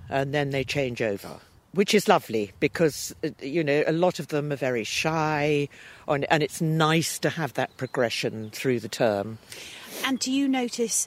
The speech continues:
Speaker 2: a difference in the children? Like, is, is someone very shy at the beginning and then they
Speaker 1: Oh,
Speaker 2: open up?
Speaker 1: tremendous.
Speaker 2: <laughs>
Speaker 1: It's,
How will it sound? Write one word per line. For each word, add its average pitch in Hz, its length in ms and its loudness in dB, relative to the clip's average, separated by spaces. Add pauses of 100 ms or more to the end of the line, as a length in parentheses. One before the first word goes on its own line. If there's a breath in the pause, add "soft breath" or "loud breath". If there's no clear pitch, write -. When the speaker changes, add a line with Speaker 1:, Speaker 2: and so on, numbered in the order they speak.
Speaker 2:
a 208 80 -4
difference - 840 -6
in 185 200 -4
the 175 60 -4
children? 156 680 -6
Like, 156 320 -8
is, - 220 -12
is 180 120 -6
someone 196 360 0
very 190 240 0
shy 202 320 0
at 151 80 -6
the 175 60 -6
beginning 220 400 -6
and 269 100 -2
then 208 100 -6
they 175 180 2
Speaker 1:
Oh, 151 220 6
Speaker 2:
open 120 140 -2
up? 320 60 -4
Speaker 1:
tremendous. 240 1160 -2
Speaker 2:
<laughs> - 20 0
Speaker 1:
It's, - 340 2